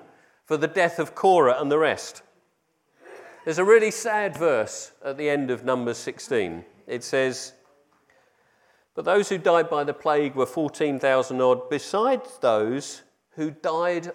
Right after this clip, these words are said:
on account of Korah." It's not something you'd want as your epitaph, that many people died because of you. Now, why am I telling you this? Well,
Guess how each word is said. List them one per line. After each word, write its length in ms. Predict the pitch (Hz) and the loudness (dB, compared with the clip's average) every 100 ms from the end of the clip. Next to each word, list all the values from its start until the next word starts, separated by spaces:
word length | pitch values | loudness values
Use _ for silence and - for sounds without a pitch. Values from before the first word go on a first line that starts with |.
| - | -8
on 140 | 143 | -6
account 500 | 139 - 143 143 127 | -6 -8 -8 -8 -8
of 220 | 135 117 | -12 -12
Korah." 540 | - - 147 101 78 71 _ _ _ _ _ _ _ _ _ _ _ _ _ | -14 -8 -6 -6 -8 -12 _ _ _ _ _ _ _ _ _ _ _ _ _
It's 140 | - | -4
not 160 | 190 139 | -2 -2
something 400 | - 175 - 135 | -4 -6 -6 -8
you'd 240 | 127 131 | -8 -8
want 440 | 131 135 120 - - _ _ _ _ _ | -4 -4 -4 -14 -20 _ _ _ _ _
as 140 | 117 | -10
your 160 | 123 127 131 | -4 -4 -4
epitaph, 760 | 117 104 - 85 71 - - _ _ _ _ _ _ _ _ _ - | -10 -12 -6 -6 -6 -10 -20 _ _ _ _ _ _ _ _ _ -14
that 160 | 110 | -10
many 280 | 127 127 123 | -4 -4 -4
people 420 | 120 143 123 113 | -8 -10 -12 -12
died 480 | 101 117 107 92 87 - | -12 -10 -8 -8 -12 -14
because 340 | 98 - 95 | -16 -14 -12
of 140 | 92 - | -12 -10
you. 280 | 98 76 69 _ _ _ _ _ _ _ _ _ - | -10 -10 -14 _ _ _ _ _ _ _ _ _ -6
Now, 200 | 160 156 | 0 2
why 280 | 127 165 196 | 4 4 4
am 100 | 185 | 2
I 80 | 170 | 0
telling 320 | 156 151 117 | 0 -2 0
you 140 | 92 | -2
this? 360 | 82 80 - - _ _ _ _ _ _ | -4 -6 -10 -18 _ _ _ _ _ _
Well, 520 | - 120 139 262 - | 0 4 4 0 -6